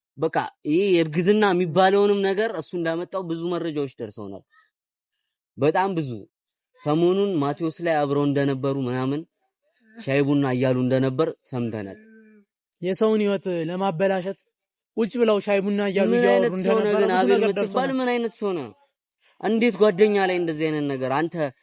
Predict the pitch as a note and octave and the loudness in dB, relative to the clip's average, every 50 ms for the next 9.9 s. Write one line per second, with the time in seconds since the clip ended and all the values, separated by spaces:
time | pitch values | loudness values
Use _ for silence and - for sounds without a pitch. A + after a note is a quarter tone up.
0 | _ _ _ - D#3 F3+ G3 G3+ _ B3 A#3+ A#3+ C4+ B3 B3 C4 B3+ B3 A#3+ C4 | _ _ _ 2 2 2 2 2 _ 0 0 0 0 -4 -2 -2 -2 -2 -2 -6
1 | B3+ B3+ C4 A#3+ F#3+ F3+ F#3+ F3 G3+ G3 G3 G3+ G3 F#3 G#3 A3+ A3 - _ _ | -4 -4 -4 -6 -4 -6 0 2 2 4 4 2 2 0 -2 -2 -2 -6 _ _
2 | _ _ _ _ _ _ _ _ _ _ _ _ _ _ _ _ _ _ - C3+ | _ _ _ _ _ _ _ _ _ _ _ _ _ _ _ _ _ _ -4 -4
3 | E3+ F3+ G#3 G#3+ G#3 G3 F3+ - F#3+ F3+ E3 - E3+ C#3+ D3+ D3+ D#3+ F3 F3 E3 | 0 0 0 0 0 0 -2 -2 -4 -6 -4 -2 0 2 2 2 2 2 2 0
4 | D#3 C#3 A2 A2 G#2 F#2 F#2+ _ G2 A#2 B2 D#3 E3+ D#3+ D3 D3+ D#3 D3 C#3+ B2+ | -2 -2 -4 -6 -6 -6 -8 _ -6 -2 -2 -2 0 0 -2 0 0 -2 -2 -2
5 | A2 A#2 A2+ A2+ A#2+ G#2+ G#2 G2+ F#2+ F#2 G2+ F#2+ _ _ _ _ _ _ _ _ | -2 -4 -2 -2 -4 -4 -4 -6 -10 -12 -16 -20 _ _ _ _ _ _ _ _
6 | _ _ _ _ _ _ _ C#3 D#3 E3 F3+ F#3+ F#3+ F#3+ F3+ D#3+ D3+ D3 C#3+ C#3 | _ _ _ _ _ _ _ 0 0 2 2 2 2 2 2 2 2 2 2 0
7 | C3 B2+ B2 B2+ C3+ C#3 C#3+ D3 D3+ D#3 D#3 D3+ C#3+ C3+ C#3 C#3 C#3+ C#3 C3 A#2+ | 0 0 0 0 2 2 2 2 2 2 2 2 2 0 0 2 2 0 2 2
8 | A#2+ B2 B2+ C3+ B2+ - C3+ C3 B2 _ - A#2+ A2+ A2 A2+ A#2 B2 B2+ B2 A#2 | 0 0 0 -2 -2 -2 -2 -4 -4 _ -8 -8 -6 -4 -4 -2 0 0 0 0
9 | A2 G2+ F#2+ _ _ _ _ _ _ _ _ _ _ _ C3 B2 D3+ | -2 -4 -8 _ _ _ _ _ _ _ _ _ _ _ -6 -4 -4